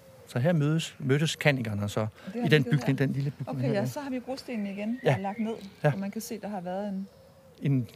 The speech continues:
Speaker 1: næsten kvadratisk bygning, altså.
Speaker 2: Ja.
Speaker 1: Formodentlig med en søjle midt i, ikke? Og så med
Speaker 2: Men det er jo
Speaker 1: hvælvinger
Speaker 2: ikke
Speaker 1: i.
Speaker 2: et særligt stort hus.
Speaker 1: Nej, men de var heller ikke så mange. De var tolv kannikere,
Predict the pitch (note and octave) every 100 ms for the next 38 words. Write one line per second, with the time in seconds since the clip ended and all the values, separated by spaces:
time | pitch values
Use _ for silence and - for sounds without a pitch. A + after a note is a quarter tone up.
0 | - - - B2+ - B2 A2 G#2 - -
1 | D3 - C3+ C3 - B2+ - - - C3+
2 | C3 A2+ A2 G2 A2+ G#2 B2 B2 C#3 C#3
3 | B2+ C3+ - A#2+ A#2+ G#2 A2 A#2 A#2+ -
4 | F#3 F#3+ - A3 - G#3 F#3+ - - -
5 | C3 - F#3 C3+ C#3 C#3+ C#3+ - A#2 A#2
6 | B2+ C#3 C#3 - - - - - - -
7 | A#2 B2 -